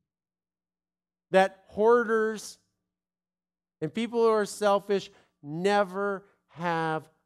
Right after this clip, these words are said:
enough. But those who are generous experience a completely different paradigm. And that's why I co-,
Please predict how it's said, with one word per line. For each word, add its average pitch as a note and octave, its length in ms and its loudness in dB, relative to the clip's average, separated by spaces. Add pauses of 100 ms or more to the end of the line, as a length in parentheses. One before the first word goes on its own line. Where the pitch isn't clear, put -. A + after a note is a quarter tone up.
enough. C#3+ 480 -8 (2750)
But D3 140 -8
those F#3 300 0
who F#3 120 -4
are D#3+ 120 -2
generous C#3 840 -8 (1040)
experience E3+ 720 -4
a C#3+ 60 -10
completely G3 1000 -8 (520)
different E3+ 640 -2 (400)
paradigm. B2+ 720 -6 (1800)
And D#3+ 80 -2
that's F#3 160 -4
why G#3 260 4
I D#3 160 0 (1120)
co-, A3 160 -10